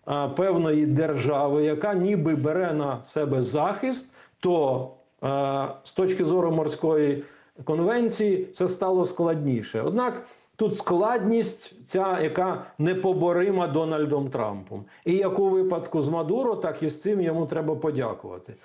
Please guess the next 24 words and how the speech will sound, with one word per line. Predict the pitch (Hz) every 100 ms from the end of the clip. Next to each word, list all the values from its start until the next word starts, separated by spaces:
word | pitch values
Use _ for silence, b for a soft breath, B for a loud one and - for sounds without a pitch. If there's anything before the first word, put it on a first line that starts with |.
| B -
Він | 165
тут | 160
абсолютно | 175 - 185 196 175
правильно | 151 156 156 151 135 120
робить. | 101 92 98 _ B B B B
Тепер, | 185 190 247
чому | 202 226 294
він | 277 233
так | 233 -
пізно | 226 196 180 175
спів-, | - 156
спохватився? | - 170 - 151 151 117 92 - 98 - B B B B
Справа | - 226 254
в | 220
тому, | 277 262
що | 202 - 190 165
на | 170
цьому | 170 208 190
відрізку, | 185 170 240 233 -
відрізку | 156 143 160 208 220 156 151
відбулась | 147 147 190 220 - -
контакт | - 180 180 151 127 135
між | 139 127
Вашингтоном | 147 - 147 135 214 220 160 120